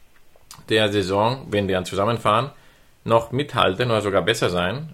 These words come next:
Ich meine, wir haben das schon gesehen, dass, dass, äh, Leclerc, Leclerc doch fahren kann und dass ein Russell zum Beispiel auch gegen einen Hamilton halten konnte.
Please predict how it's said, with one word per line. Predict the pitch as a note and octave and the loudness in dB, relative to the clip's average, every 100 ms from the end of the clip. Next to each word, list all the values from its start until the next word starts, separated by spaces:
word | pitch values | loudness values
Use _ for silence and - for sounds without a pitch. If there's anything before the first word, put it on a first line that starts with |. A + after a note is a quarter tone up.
| - | -14
Ich | - | -6
meine, | G2 F#2+ | -4 0
wir | F#2 | 0
haben | F#2+ | 0
das | F#2+ | -2
schon | - | -2
gesehen, | F#2+ F2 G#2+ F#2 | -4 -2 -4 -4
dass, | F2+ - | -6 -6
dass, | F2+ F2 - | -8 -8 -8
äh, | F#2 F2+ | -6 -4
Leclerc, | F#2 F2 G2 F#2+ F#2 - F#2+ | -6 -2 0 2 0 -4 -8
Leclerc | F#2 F2 G2 F#2+ | -8 -2 0 0
doch | F#2 - | -2 -8
fahren | - F#2 F#2 F#2 | -4 0 0 -2
kann | G#2 A2+ | -4 -2
und | A2+ | -2
dass | G2 F#2+ | -2 -2
ein | F#2 F#2 F#2 F2+ | -4 -4 -6 0
Russell | G2 - A2 | 0 2 -2
zum | - G2+ | -4 0
Beispiel | G2 G#2 - A#2 A2+ - | 0 0 -4 -6 -6 -8
auch | - G2+ - - | -2 0 -2 -8
gegen | G2 G2+ | -6 -4
einen | F#2+ | -2
Hamilton | G2 A2 G#2 G2+ F#2 | -4 -4 -4 -4 0
halten | G#2+ B2+ G2 | 0 0 -4
konnte. | F#2+ F#2 B2+ | -4 -4 -6